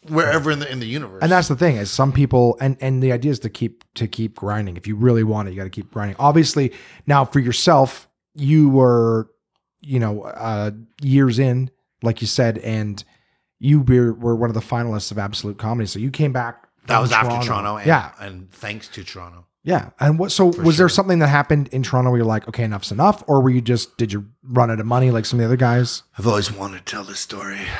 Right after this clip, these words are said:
Speaker 1: Um, <laughs> so I moved out of Toronto, and I figured I had to do something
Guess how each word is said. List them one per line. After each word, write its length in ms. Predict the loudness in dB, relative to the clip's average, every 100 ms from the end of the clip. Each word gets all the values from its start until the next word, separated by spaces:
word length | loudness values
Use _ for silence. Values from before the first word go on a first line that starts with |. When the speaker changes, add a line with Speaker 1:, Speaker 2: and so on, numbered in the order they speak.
| -12
Speaker 1:
Um, 600 | -10 -8 -6 -6 -10 -14 -4
<laughs> 1500 | -4 -4 -6 -4 0 0 -2 -6 -10 -10 -18 -8 -6 -6 -4
so 160 | 0
I 40 | 2
moved 200 | 2 2
out 100 | 0
of 60 | 0
Toronto, 280 | 0 2 4
and 80 | 2
I 20 |
figured 260 | 2 2
I 40 | 2
had 160 | 0 -2
to 60 |
do 160 | -2 -4
something 580 | -2 -4 -6 -12 -12